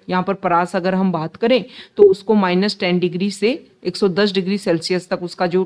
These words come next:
परास है वो यहाँ पर दे रखा है और उसका यूज़ किया जाता है किसी भी वस्तु के टेम्परेचर को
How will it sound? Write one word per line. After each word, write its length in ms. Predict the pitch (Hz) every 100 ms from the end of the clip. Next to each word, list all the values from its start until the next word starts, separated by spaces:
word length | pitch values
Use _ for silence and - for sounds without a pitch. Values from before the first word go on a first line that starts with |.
| 185
परास 360 | 165 160 175 -
है 60 |
वो 100 | 185
यहाँ 160 | 185 165
पर 140 | 165
दे 160 | 156 165
रखा 300 | 170 165 180
है 220 | 165 208 262 - -
और 100 | 196
उसका 240 | 196 196 220
यूज़ 340 | 196 185 190
किया 160 | - 175
जाता 340 | 160 151 -
है 180 | 151 151 - _ - _ -
किसी 280 | 190 208
भी 220 | 202 220 247
वस्तु 360 | 185 175 190
के 140 | 190 208
टेम्परेचर 580 | 208 160 160 160 170
को 240 | 160 262